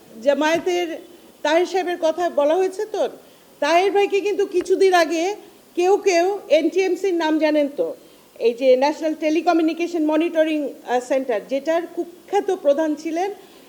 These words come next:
আমাদের জিয়াউল আহসান, যিনি এখন গ্রেফতারকৃত আছেন। সেই এনটিএমসির প্রধান, আহ,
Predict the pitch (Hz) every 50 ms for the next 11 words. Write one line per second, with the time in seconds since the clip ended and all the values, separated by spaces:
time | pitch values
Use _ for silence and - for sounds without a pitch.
0 | - - 233 254 269 262 285 277 220 226 311 294 285 277 269 269 269 254 262 -
1 | 247 202 170 147 - - - 247 226 262 254 247 247 - 311 359 392 403 320 247
2 | 269 285 277 277 277 262 262 247 240 - 233 202 190 185 - 175 143 - - -
3 | - - - - - - - - - - - - 349 359 381 403 403 381 359 359
4 | 370 370 359 381 370 381 370 370 403 392 - - 311 311 311 311 370 370 359 370
5 | 320 - - 254